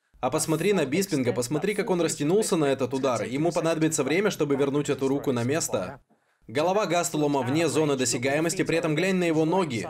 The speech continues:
Ноги максимально близко. Весь вес на задней ноге, поэтому ему нужно лишь сместить вес вперёд и зарядиться на тяжёлый удар. Именно это и произойдёт. Биспинг стоит открытым,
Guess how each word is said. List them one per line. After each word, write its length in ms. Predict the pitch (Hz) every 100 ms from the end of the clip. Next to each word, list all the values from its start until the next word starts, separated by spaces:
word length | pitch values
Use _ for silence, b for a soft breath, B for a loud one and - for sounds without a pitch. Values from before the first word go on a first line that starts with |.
| 139
Ноги 200 | 190 175
максимально 480 | 156 170 180 180
близко. 480 | 160 196 202 - - - b b
Весь 360 | - 135 202 196
вес 220 | 170 151
на 120 | 135
задней 240 | 127 156 135
ноге, 300 | 127 143 180
поэтому 360 | 147 151 147
ему 240 | 143 185 196
нужно 240 | 180 151
лишь 300 | 151 143 139
сместить 460 | - 156 147 170 123
вес 260 | 143 127
вперёд 480 | - 139 143 190 139 135 139
и 140 | - 214
зарядиться 480 | 185 143 131 165 180
на 100 | 151
тяжёлый 380 | 147 131 131 135
удар. 260 | 151 135 - _ _ _ _
Именно 440 | 185 202 190 165
это 300 | 143 151 165
и 120 | 139 147
произойдёт. 680 | 147 139 131 127 127 123 113
Биспинг 440 | 156 165 151 131
стоит 300 | - 123 120
открытым, 640 | 113 165 185 190 170 160